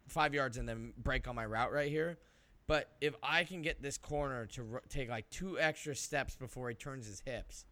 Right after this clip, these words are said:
and maybe run seven yards and make my break, I'll turn him around and the quarterback should still be able to hit me." Like, they just, they function at a different level, I think,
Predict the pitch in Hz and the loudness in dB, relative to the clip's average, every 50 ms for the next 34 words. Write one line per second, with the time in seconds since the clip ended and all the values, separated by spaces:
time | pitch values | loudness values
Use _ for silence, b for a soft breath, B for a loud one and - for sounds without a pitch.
0 | _ _ - - - - - - - 123 127 131 127 127 127 127 120 113 - - | _ _ -20 -20 -20 -20 -14 -8 -6 -2 -2 0 0 0 -2 -4 -4 -4 -2 0
1 | - - 170 160 151 156 139 127 120 110 107 95 110 113 110 110 110 98 - 107 | 2 4 4 4 2 0 -2 -2 -4 -4 -4 -6 -8 -8 -8 -8 -8 -6 -4 -6
2 | 101 - 110 110 107 104 - - - - _ - - 131 143 151 147 - - 160 | -4 -4 -2 -2 -2 -4 -6 -10 -20 -20 _ -2 0 2 2 2 -2 -4 -4 -4
3 | 151 147 139 147 143 131 123 127 135 135 127 123 120 117 110 110 113 113 110 113 | -4 -2 -2 -2 -2 -2 0 2 2 4 4 2 0 -2 -4 -6 -6 -6 -6 -8
4 | 110 - - - 170 170 156 143 143 135 123 120 - 123 113 - - - 160 151 | -10 -10 -8 -4 -2 0 2 2 2 2 2 0 -2 -10 -10 -10 -6 -4 -2 -2
5 | 139 143 135 120 113 113 123 - - 120 127 120 117 90 113 98 b b b b | 0 -2 -2 -2 -4 -6 -6 -6 -8 -8 -8 -8 -6 -6 -6 -6 b b b b
6 | b b b 135 147 156 147 135 170 160 - - - 147 143 135 - - 160 160 | b b b 4 4 6 6 4 2 2 2 2 4 4 4 4 6 4 2 2
7 | 156 - - 160 143 139 135 127 131 127 - 127 110 98 110 113 113 120 127 127 | 2 0 -2 0 2 2 2 2 2 2 0 0 -4 -2 -2 2 4 4 4 6
8 | 147 160 170 160 b b b b b b b 110 120 131 120 104 | 4 2 2 0 b b b b b b b -6 -4 -4 -4 -6